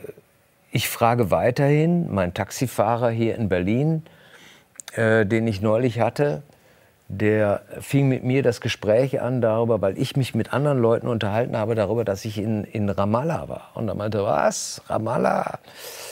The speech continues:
Du warst in Ramallah?" Und ich sag, "Ja, ich war in Ramallah." Und dann sagte er, "Ja, ich komme aus Ramallah." Und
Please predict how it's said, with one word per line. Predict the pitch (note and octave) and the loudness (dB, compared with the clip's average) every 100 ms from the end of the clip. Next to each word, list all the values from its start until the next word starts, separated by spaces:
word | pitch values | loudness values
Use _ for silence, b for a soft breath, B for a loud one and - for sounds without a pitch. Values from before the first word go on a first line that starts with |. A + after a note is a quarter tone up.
| B B - | B B -8
Du | - | 2
warst | C3 - | 2 4
in | D3 | 2
Ramallah?" | G#2+ A#2 A#2+ C3+ F3+ G3+ F3+ - - | 4 2 4 2 2 2 0 -6 -4
Und | A2+ | -4
ich | - | -2
sag, | A2 | -2
"Ja, | G#2+ - | 0 0
ich | C#3+ - | 0 0
war | A2+ | 0
in | A2 | 0
Ramallah." | G2+ G#2 B2 D#3 A2 | 0 -2 -2 -2 -2
Und | E2 E2 | -4 -6
dann | F#2 | -6
sagte | F#2+ - G2 | -6 -4 -2
er, | G2+ G2 | -2 0
"Ja, | D2+ C#2+ - | 2 2 2
ich | C3+ C3+ - | -2 -4 -2
komme | - F3+ D3 | 0 2 2
aus | A2+ A2+ | -2 -6
Ramallah." | G#2 A2 A2 G#2+ E2 - b b b b b b b b b _ _ | 0 4 4 4 0 -6 b b b b b b b b b _ _
Und | G#2 G2+ G#2 | 0 2 2